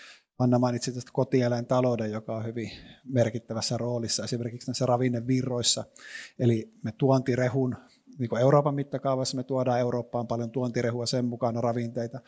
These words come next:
mutta se tapahtuu sitten myös meillä Suomessa, että me myös tuodaan Suomessa kotieläintuotantoon <clears throat> rehuja ulkomailta, mutta sitten mikä on tärkeää huomata, että meillä Suomessa maan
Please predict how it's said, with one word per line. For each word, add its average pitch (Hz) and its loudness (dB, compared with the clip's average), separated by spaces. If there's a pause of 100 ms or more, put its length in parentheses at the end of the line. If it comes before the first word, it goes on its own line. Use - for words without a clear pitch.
(240)
mutta 135 -2
se 135 2
tapahtuu 127 0
sitten 127 -2
myös 127 -2
meillä 113 -2
Suomessa, 135 0 (220)
että 131 -8
me 117 -2
myös 120 -2
tuodaan 123 0
Suomessa 131 -2
kotieläintuotantoon 120 0
<clears throat> 127 0
rehuja 123 -2
ulkomailta, 131 -2 (320)
mutta 127 -2
sitten 135 0
mikä 135 2
on 123 0
tärkeää 127 0
huomata, 127 -2
että 113 -10
meillä 120 -2
Suomessa 131 0
maan 127 0